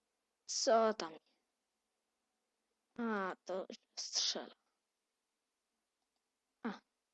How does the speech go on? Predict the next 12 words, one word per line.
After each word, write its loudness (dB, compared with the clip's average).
ale -2
mocno. -2
W 0
drugim 4
odcinku -2
coś -2
chyba 0
za 0
bardzo -2
skrytykowałem -6
tę -2
bronię. -6